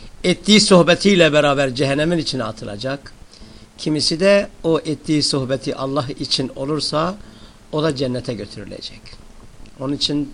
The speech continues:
diyor Allah Resulü sallallahu aleyhi ve sellem, insanlara hitap eden hiçbir hatip yoktur ki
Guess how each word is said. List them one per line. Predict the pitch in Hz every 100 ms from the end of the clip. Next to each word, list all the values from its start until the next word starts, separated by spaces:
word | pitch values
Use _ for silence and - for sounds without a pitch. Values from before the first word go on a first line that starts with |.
| - 123
diyor | 113
Allah | 113 120 117 113
Resulü | 110 107 107
sallallahu | 117 107 107 101
aleyhi | -
ve | -
sellem, | 110 123 160 202 - - - 110 - - - -
insanlara | 139 - 127 127 147
hitap | 139 127 151 160
eden | 127 127 110
hiçbir | 120 - - 147
hatip | 113 117 - 120 117
yoktur | 113 - 170 143
ki | - 160